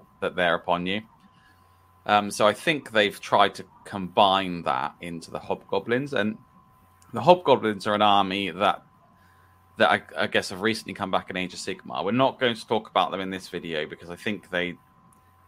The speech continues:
they deserve having a dedicated video about them just, just on their own, because they're now forming quite a big part of the map, and they've been mentioned a few times in the articles. So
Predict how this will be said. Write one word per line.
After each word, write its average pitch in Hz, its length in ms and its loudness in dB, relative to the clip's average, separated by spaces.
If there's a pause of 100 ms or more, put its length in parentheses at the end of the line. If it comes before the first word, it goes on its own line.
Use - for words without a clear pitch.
(140)
they 107 160 4
deserve 101 500 4
having 80 300 -6
a - 20 -12
dedicated 80 520 -10
video 78 280 -12
about 76 260 -8
them 76 100 -18
just, 73 320 -14
just - 240 -4
on 78 120 -8
their 78 220 -6
own, 90 220 -6
because 90 300 -10
they're 87 160 2
now 82 460 0
forming 78 340 -8
quite - 200 -4
a - 40 -20
big - 160 -16
part - 240 -4
of 80 80 -8
the 80 40 -12
map, 80 260 -6
and 76 100 -12
they've 76 140 -12
been 80 160 -12
mentioned 82 360 -10
a 78 60 -8
few 85 220 -12
times 78 340 -4
in 78 100 -12
the 80 100 -8
articles. 78 520 -8
So 85 220 -6